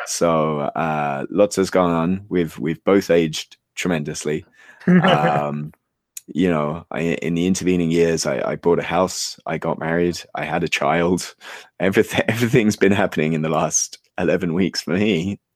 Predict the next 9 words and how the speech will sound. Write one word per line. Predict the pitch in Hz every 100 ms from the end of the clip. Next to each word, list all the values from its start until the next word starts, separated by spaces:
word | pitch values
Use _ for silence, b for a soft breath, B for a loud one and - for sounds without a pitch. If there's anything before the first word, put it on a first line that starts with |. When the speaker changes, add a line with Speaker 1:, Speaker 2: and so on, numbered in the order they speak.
| _ _ b b b b -
Speaker 1:
Um, | 78 76 73 71 69 69 76
but, | - 80 -
uh, | 78 73 69 67
it, | 78 85
yeah, | 95
what, | 80 90 -
what | 92 -
happened | 95 - 98 87
in, | 87